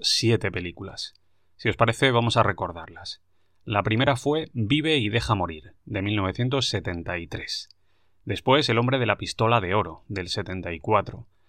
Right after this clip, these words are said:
La espía que me amó, del setenta y siete. Moonraker, que a mí me encanta y que se estrenó en mil novecientos setenta y nueve. Solo para sus ojos, del ochenta y uno.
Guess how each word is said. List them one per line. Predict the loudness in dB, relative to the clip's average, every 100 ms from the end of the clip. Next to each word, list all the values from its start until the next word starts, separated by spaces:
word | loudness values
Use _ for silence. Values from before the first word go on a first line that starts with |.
| _ -6
La | 0 0
espía | 0 6 6
que | 6
me | 2 0
amó, | -2 -4 -6 -10
del | -6 -4 -4
setenta | -4 -6 -6 -6 -6
y |
siete. | 0 0 -2 -12 _ _ _ _
Moonraker, | 0 2 4 4 2 -2 -6
que | -8
a | -4
mí | -2
me | -2 -6
encanta | 0 0 2 0
y | -2
que | -6
se |
estrenó | -6 -4 0 2 2
en | 0
mil | 0
novecientos | -2 -2 -2 0 0 0
setenta | -2 -2 -4 -6
y | -4
nueve. | 0 -2 -4 _ _ _ _ -10
Solo | 2 4 4
para | 2 0
sus | 0
ojos, | 0 0 -2 -4 -8
del | -4 -2 -2
ochenta | -4 -6 -4 -2
y |
uno. | 0 -2 -6